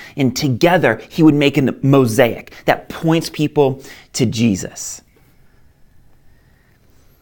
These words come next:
Because full and meaningful life is not found in, uh, riches, it's not found in self-help.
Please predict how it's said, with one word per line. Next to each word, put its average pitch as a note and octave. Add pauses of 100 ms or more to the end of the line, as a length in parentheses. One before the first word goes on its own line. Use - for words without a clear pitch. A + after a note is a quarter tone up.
(280)
Because D3+ (200)
full G3
and C#3
meaningful D#3
life B2+ (480)
is D#3
not F#3+
found E3+ (360)
in, B2+ (360)
uh, G2 (220)
riches, F#3
it's -
not D3
found C#3+
in A#2
self-help. E3